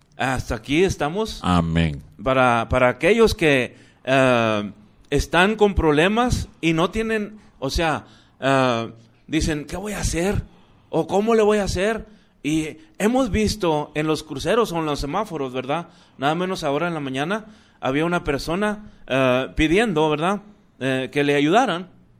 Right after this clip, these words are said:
Speaker 1: Eh, no tiene brazos, ¿verdad?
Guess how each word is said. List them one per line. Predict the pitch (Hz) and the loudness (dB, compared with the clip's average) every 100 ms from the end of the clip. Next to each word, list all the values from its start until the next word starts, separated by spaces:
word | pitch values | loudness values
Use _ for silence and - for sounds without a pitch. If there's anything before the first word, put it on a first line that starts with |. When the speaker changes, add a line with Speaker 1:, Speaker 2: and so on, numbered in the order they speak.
| _ _ _ _ _ _ _ - - | _ _ _ _ _ _ _ -20 -6
Speaker 1:
Eh, | 139 139 139 | -4 -4 -2
no | 143 165 151 | -2 -2 0
tiene | 165 170 156 139 120 107 | -2 0 2 2 0 -6
brazos, | 113 165 247 196 165 - - _ - | 0 2 2 -2 -8 -10 -18 _ -12
¿verdad? | 127 147 | -10 -10